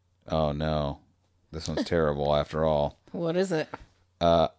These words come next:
Speaker 1: I just saw the first two words, yellow beezy. Does that make sense to you?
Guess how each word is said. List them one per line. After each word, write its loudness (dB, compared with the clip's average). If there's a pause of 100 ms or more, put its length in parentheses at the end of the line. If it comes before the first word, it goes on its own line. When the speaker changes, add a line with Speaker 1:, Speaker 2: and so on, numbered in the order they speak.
(160)
Speaker 1:
I 4
just 0
saw 12
the 4
first 4
two 2
words, 6
yellow 4
beezy. 0 (800)
Does -6
that 2
make 0
sense -2
to -6
you? 0